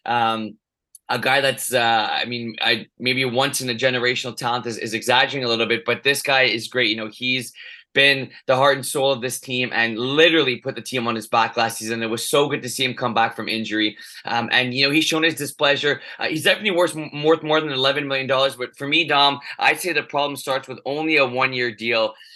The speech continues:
The one-year deal is showing hesitation between both sides. It's showing, you know, "We're gonna keep you for a year. Let's see what happens. Let's see if you can replicate what you did last year."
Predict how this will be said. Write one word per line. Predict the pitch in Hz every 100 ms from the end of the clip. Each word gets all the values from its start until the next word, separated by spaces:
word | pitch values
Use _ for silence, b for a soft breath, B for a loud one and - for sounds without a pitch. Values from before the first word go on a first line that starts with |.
| -
The | - 135 120 - 165 196
one-year | 208 240 214
deal | 185 190
is | 180
showing | 156 180 165
hesitation | 156 156 143 165 165 165
between | 156 151 139
both | 127 143
sides. | 143 143 143 131
It's | 127
showing, | 156 147
you |
know, | 143 139 127 B B
"We're | 139 143
gonna | 147 135
keep | 127 180 202
you | 180
for | - 170
a | 165
year. | 151 151 147 135 B
Let's | 135 156 151
see | 165
what | 143
happens. | 147 143 139 139 123
Let's | 123
see | 143
if | 131
you | 131
can | 127
replicate | 123 151 156 156 127
what | 131
you | 127
did | 123 131
last | 127 123 127 -
year." | 123 117